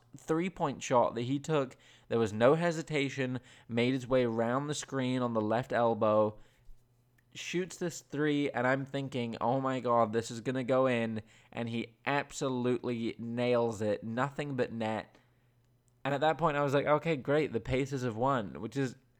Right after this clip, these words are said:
the Pacers have won, and I was saying this <laughs> about the Lakers. What is happening to Los Angeles? The Lakers still really struggling on the offensive side of the ball, and it, it's something that is really honestly perplexing me at this point in the bubble.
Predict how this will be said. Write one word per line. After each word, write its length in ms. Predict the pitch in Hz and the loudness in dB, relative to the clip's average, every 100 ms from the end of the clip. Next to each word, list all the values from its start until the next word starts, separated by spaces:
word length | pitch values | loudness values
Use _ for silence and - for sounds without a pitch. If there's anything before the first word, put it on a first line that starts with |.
| _ _ _ _ _ - | _ _ _ _ _ -2
the 100 | 147 | 10
Pacers 400 | 185 196 - 175 | 10 10 2 0
have 160 | 156 | 4
won, 240 | 135 170 151 | 10 10 10
and 100 | 120 | 6
I 60 | |
was 160 | 123 127 | 4 4
saying 280 | 156 180 165 | 2 2 0
this 140 | 127 | -4
<laughs> 80 | - | -6
about 240 | 185 180 175 | -2 0 0
the 120 | 131 | 0
Lakers. 580 | 117 156 175 - 113 104 | 2 0 0 -6 -6 -2
What 160 | 139 | -4
is 140 | 156 123 | -4 -6
happening 880 | 131 131 175 185 143 113 71 82 - _ _ _ | -2 0 -2 -6 -8 -6 -8 -14 -18 _ _ _
to 140 | 156 | -2
Los 200 | 143 139 | 0 0
Angeles? 760 | 135 147 160 127 101 101 - - _ _ _ _ _ _ - | 0 -2 -2 -2 -2 -4 -8 -14 _ _ _ _ _ _ -4
The 80 | 127 | 2
Lakers 340 | 160 180 180 | 2 2 -2
still 220 | - 165 | 2 2
really 280 | 143 147 147 | 6 6 6
struggling 560 | - 147 151 151 135 113 | 4 4 4 4 -2 -2
on 120 | 113 | -2
the 160 | 113 | 2
offensive 500 | 113 117 120 113 123 | 0 0 -2 -4 -8
side 220 | 107 123 120 | 0 2 2
of 20 | |
the 80 | 110 | -2
ball, 320 | 110 135 123 | 2 2 4
and 80 | 107 | 0
it, 120 | - | 0
it's 180 | 117 104 | -2 0
something 340 | 160 180 202 | -2 0 -2
that 120 | 170 127 | -2 -2
is 220 | 117 101 - - _ - - - - | -4 -6 -14 -20 _ -20 -20 -20 -12
really 300 | 143 196 214 - - - | -2 0 -2 -4 -20 -8
honestly 420 | - 147 208 - 226 | 2 2 2 -2 4
perplexing 840 | - 143 - 135 - - 190 135 | 8 8 8 2 2 0 -2 0
me 280 | 110 90 80 | 0 -2 -4
at 180 | - 104 | -2 0
this 160 | 113 - | 0 -2
point 420 | - 110 101 92 | -2 -2 -2 -4
in 180 | 107 107 | -4 -4
the 60 | |
bubble. 480 | 101 101 101 101 - | -2 0 0 -4 -6